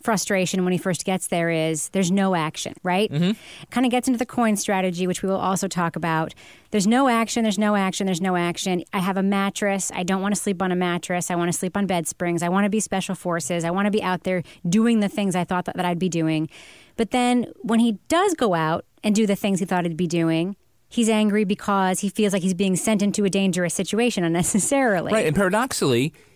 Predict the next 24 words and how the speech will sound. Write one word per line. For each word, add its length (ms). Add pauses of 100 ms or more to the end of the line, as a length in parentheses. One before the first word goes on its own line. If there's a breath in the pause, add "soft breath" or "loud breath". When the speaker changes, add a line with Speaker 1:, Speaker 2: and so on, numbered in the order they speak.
(120)
Speaker 2:
he 160
gets, 280
he's, 540
he's 260 (640)
in 160
the 100
belly 400
of 140
the 160
M 240
rap, 400 (340 loud breath)
and 80
he, 140
afterwards 360
he's 160
mad 160
because 240
he 100
didn't 340
get 160
a 60
chance 360
to 100
fight. 460